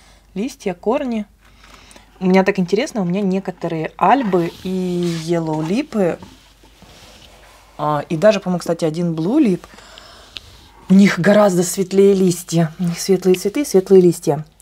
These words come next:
Так, тут у меня, ну, вот такой красавец-гигант растет. У него прикольные темные листья. Ну, тут они, конечно, вообще черными смотрятся из-за освещения, на самом деле нет.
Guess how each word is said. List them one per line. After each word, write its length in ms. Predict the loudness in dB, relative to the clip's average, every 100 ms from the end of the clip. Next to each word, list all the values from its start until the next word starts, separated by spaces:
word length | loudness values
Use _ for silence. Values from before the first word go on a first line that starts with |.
| _
Так, 220 | 0 0 0
тут 220 | -6 -4
у 40 |
меня, 340 | -2 -2 -2 -6 _ _ _ _ _ _ -8
ну, 140 | -4
вот 180 | -4 -4
такой 300 | -8 -6 -8 -10 _
красавец-гигант 960 | -4 -2 -4 -6 -6 -6 2 2 2 -4
растет. 480 | -6 -2 -4 -4 _ _ _ _ _ _ -12
У 40 |
него 340 | -6 -2 -4 -6 _
прикольные 500 | -10 -4 -2 -2 -6
темные 420 | -4 -4 -2 -6
листья. 460 | -8 -12 -8 -8 -8 _ _ _ _ _ -20 -4
Ну, 160 | 0 2
тут 200 | 2 4
они, 140 | 4
конечно, 280 | 2 0 -2
вообще 200 | -4 -4
черными 360 | -2 -2 -2 -10
смотрятся 480 | -10 -12 -12 -12 -10
из-за 180 | -10
освещения, 520 | -12 -12 -12 -10 -10 -10
на 80 |
самом 220 | -6 -4 -2
деле 200 | -4 -4
нет. 240 | -10